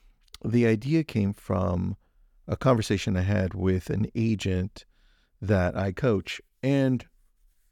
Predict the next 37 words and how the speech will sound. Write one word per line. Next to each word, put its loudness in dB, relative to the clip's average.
I 2
heard -2
this, -2
and 4
I 4
hear 0
this 0
often -2
in 2
the 2
industry 0
and 4
outside 2
the 0
industry, -4
which -6
is, -2
"I -2
feel 0
like 0
I'm 4
lost. 0
I 0
don't 0
know 0
what 0
I'm 0
doing, 0
and -2
I 2
feel 0
like 2
everything 2
I'm 4
doing 0
isn't 0
working," 0